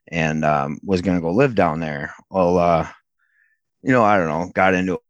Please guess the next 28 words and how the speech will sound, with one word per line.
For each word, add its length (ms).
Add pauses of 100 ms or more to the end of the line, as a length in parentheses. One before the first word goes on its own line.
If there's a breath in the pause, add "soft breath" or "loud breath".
(160)
with 140
my 140
parents, 840
you 60
know, 120
had 220
weed 420
and, 240 (320)
and 500 (1120 soft breath)
I 140
was 120
smoking 380
weed 240
here 180
and 100
there 500 (100)
and, 320
um, 340 (320)
you 100
know, 220 (320)
kinda 200
got 180
kicked 280
out 260 (180)
of 40
my 120
parents' 400
house. 560